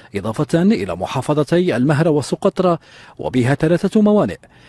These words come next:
هي المكلا والشحر وميناء الضبة النفطي.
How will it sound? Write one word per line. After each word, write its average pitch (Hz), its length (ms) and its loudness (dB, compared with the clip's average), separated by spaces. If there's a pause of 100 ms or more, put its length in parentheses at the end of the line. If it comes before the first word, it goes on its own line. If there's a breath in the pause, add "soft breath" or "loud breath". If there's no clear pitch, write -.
(100)
هي 104 140 -2
المكلا 110 640 0
والشحر 185 580 -2
وميناء 131 480 0
الضبة 131 380 -2
النفطي. 151 440 -2